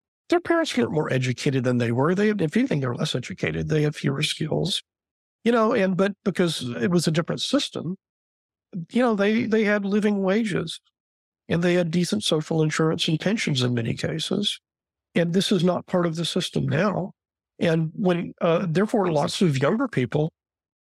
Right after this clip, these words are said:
either become completely disenchanted with politics, they think it's unresponsive,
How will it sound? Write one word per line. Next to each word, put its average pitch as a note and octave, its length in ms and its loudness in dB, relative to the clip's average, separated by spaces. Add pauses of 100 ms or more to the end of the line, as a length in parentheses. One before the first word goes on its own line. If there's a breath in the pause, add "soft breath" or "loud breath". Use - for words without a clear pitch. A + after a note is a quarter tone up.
(100)
either F3+ 260 2
become D3+ 340 0
completely F3+ 480 0
disenchanted D#3 720 0
with C#3 160 -4
politics, - 680 -4
they D#2 160 -2
think E2 260 -2
it's D#2 120 -2
unresponsive, - 840 -4